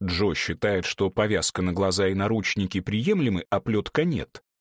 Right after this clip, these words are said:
в то время как его лучшие друзья уверены, что это все какие-то штучки для извращенцев, мы, по сути, говорим об одном и том же: ограничениях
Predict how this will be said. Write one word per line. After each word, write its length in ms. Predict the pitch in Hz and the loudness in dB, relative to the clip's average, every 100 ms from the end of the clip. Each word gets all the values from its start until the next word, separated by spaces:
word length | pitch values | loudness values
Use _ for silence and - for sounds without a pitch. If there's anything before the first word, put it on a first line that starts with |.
| _ | _
в 100 | - | -2
то 120 | 120 | 0
время 280 | 117 123 107 | 2 2 0
как 220 | 104 - | -2 0
его 240 | 120 120 | 0 2
лучшие 480 | 120 123 117 - 101 | 2 2 0 -2 -2
друзья 540 | 98 101 98 95 101 - | 0 0 0 0 0 0
уверены, 520 | 113 104 151 143 98 | -2 0 0 0 0
что 440 | 87 - 101 101 95 | -2 -2 0 2 0
это 200 | 147 135 | 0 -2
все 200 | 117 131 | -2 0
какие-то 420 | 120 117 123 117 | 0 0 0 2
штучки 460 | 113 - 127 - - | -2 0 -2 0 -4
для 180 | 104 110 - | 0 -2 0
извращенцев, 1000 | 120 98 104 101 - 233 185 - 98 - - - _ - | -2 0 0 0 2 0 0 0 -2 -6 -20 -20 _ -2
мы, 280 | 92 139 180 | 2 2 2
по 160 | 107 | 0
сути, 420 | 95 - 196 185 | 0 0 -2 0
говорим 500 | 95 90 101 127 160 | -2 0 0 2 2
об 120 | 131 113 | 2 0
одном 360 | 104 139 135 | 2 2 2
и 40 | 127 | 0
том 360 | - 101 78 | 0 0 0
же: 200 | 69 - - _ _ - | -4 -8 -12 _ _ -2
ограничениях 1080 | 104 110 110 107 - 165 143 90 67 - | 2 2 2 0 0 0 0 0 -4 -10